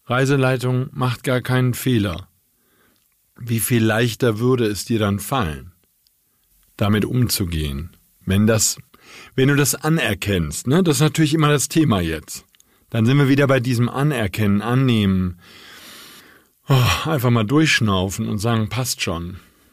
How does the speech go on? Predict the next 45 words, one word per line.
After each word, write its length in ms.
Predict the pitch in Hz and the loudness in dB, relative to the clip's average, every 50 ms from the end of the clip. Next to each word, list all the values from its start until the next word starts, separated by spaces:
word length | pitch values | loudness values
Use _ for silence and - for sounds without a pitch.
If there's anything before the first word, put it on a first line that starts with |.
| _ - - | _ -10 -6
Und 180 | - 123 123 | -6 -4 -4
ich 140 | 120 - - | -4 -4 -2
bin 140 | 135 135 135 | 0 2 2
da, 100 | 123 110 | 2 4
mir 180 | 107 104 98 | 2 2 2
geht's 220 | 85 95 95 92 - | 0 -2 -2 -2 0
da 80 | 135 | 0
ja 160 | 131 123 123 127 | 2 2 2 2
nicht 180 | 127 127 135 | 2 0 0
anders, 320 | 143 147 131 101 90 82 101 | -2 -2 0 -2 -2 -2 -2
ne? 100 | 107 123 | -2 -2
Ich 120 | 120 - | -4 -4
bin 140 | - 127 123 | -2 0 0
ja 160 | 120 117 110 | 2 2 0
an 100 | 104 101 | 0 0
Teilen, 600 | 92 98 98 95 101 110 127 135 143 143 131 120 - - - _ - - - - _ - | -2 -2 0 0 0 0 0 0 -2 -4 -6 -8 -12 -16 -20 _ -20 -20 -20 -20 _ -4
sind 140 | - 120 117 | 0 2 2
wahrscheinlich 420 | 113 101 - 123 113 110 101 120 - | 2 2 2 2 2 0 0 -2 -2
andere 440 | 127 135 160 160 151 131 120 110 | 0 2 4 4 4 2 0 -2
Themen 340 | - - 127 127 120 117 113 | -2 0 0 2 2 2 0
als 200 | 107 107 98 - | 0 -2 -2 -2
jetzt 220 | 113 101 90 - - | -2 -2 -2 -2 -2
bei 120 | 123 120 | -2 0
<laughs> 0 | |
dir, 360 | 107 131 123 185 147 147 120 | 2 2 2 2 4 2 4
aber 180 | 117 107 113 110 | 2 2 2 2
in 140 | 104 101 101 | 0 0 -2
Teilen 340 | - 98 92 95 113 139 | -2 -2 -2 0 -2 0
bin 140 | 135 156 180 | 0 0 0
ich 140 | 165 127 - | -2 -2 -2
so, 100 | - 131 | -2 -2
ich 100 | 113 101 | -2 -4
sag, 160 | - 107 92 87 | -4 -4 -4 -4
ne, 220 | 85 80 80 82 | -4 -6 -8 -10
da 120 | 85 87 87 | -12 -12 -12
muss 320 | 90 98 98 - - - | -12 -10 -10 -12 -12 -10
die 100 | - 101 | -6 -4
Reiseleitung 560 | 92 87 90 87 85 95 98 104 98 110 107 | -2 0 0 0 0 0 0 0 0 0 0
einen 80 | 98 98 | 0 -2
Fehler 300 | 92 - 90 82 85 80 | 0 0 0 0 0 0
gemacht 380 | 80 78 80 82 85 - - - | -2 -4 -4 -6 -6 -8 -6 -6
haben, 240 | 82 80 82 85 | -4 -4 -4 -4
muss 140 | 90 92 95 | -6 -8 -10
ich 160 | 98 92 82 | -10 -8 -6
reklamieren 720 | 85 92 85 - - 87 85 90 90 90 87 76 78 85 | -6 -6 -6 -4 -2 0 2 2 2 2 0 0 -2 -4